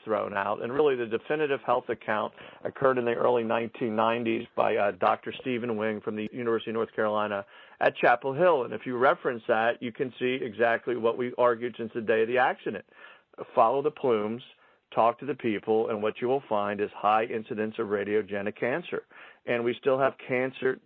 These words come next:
to this day, not to mention the fear of the unknown. People don't know what they were exposed to. Some people made decisions not to raise a family 'cause they didn't wanna bequeath mutations. And so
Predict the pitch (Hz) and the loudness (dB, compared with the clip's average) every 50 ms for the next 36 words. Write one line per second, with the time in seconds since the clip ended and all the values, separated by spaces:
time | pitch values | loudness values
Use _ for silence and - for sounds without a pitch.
0 | - - 139 117 131 120 107 92 90 110 123 160 202 - - - _ _ - - | -6 -4 0 0 0 0 -2 -2 2 4 4 4 4 0 -4 -10 _ _ -20 -20
1 | - - _ - 123 131 156 156 - 202 170 175 180 180 - - 180 175 175 - | -20 -20 _ 0 2 2 2 2 0 -4 -2 -2 -2 -2 -2 -4 -6 -6 -6 -8
2 | - - 156 175 160 - - 180 190 190 170 175 180 185 185 185 185 190 202 220 | -8 -6 -4 -4 -4 0 2 2 2 2 2 2 2 2 2 2 2 2 0 0
3 | 196 - - _ _ _ - - 143 143 - 165 143 131 147 147 151 - 151 147 | -2 -6 -10 _ _ _ -6 -4 -4 -2 -2 -2 2 4 4 4 4 2 0 2
4 | 139 143 139 135 131 123 127 123 120 - - - - 107 110 110 110 - - 151 | 2 2 0 0 0 0 0 -2 -4 -4 -4 -2 0 2 2 0 -2 -4 -6 -6
5 | 143 131 - 143 143 131 - 143 135 113 123 120 120 120 120 117 107 - - - | -6 -4 -4 -4 -4 -4 -2 -4 -4 -2 -2 -2 0 0 0 0 -2 -6 -4 -2
6 | 120 113 107 117 110 98 - 101 104 110 117 127 127 - - 117 110 110 104 92 | -2 -2 -2 -4 -8 -8 -6 -4 0 2 2 2 2 0 -2 0 0 0 0 -2
7 | 92 98 - 104 98 95 92 95 92 98 104 123 139 - _ _ _ - - - | -4 -8 -6 -6 -6 -6 -6 -6 -4 -2 -2 -4 -4 -10 _ _ _ -20 -20 -20
8 | _ _ - 104 113 120 110 117 113 127 117 110 92 107 101 - - - 117 110 | _ _ -4 0 0 0 0 0 -2 -2 -4 -4 -4 -6 -8 -6 -4 -2 -2 -2
9 | 98 104 107 101 95 - - 104 104 104 107 - 127 127 135 131 143 151 151 156 | -2 -4 -6 -8 -6 -2 -2 -2 -2 -2 -4 -6 -6 -6 -6 -2 -2 -4 -4 -4
10 | 139 - 170 160 160 160 160 156 | -2 2 4 4 6 4 2 0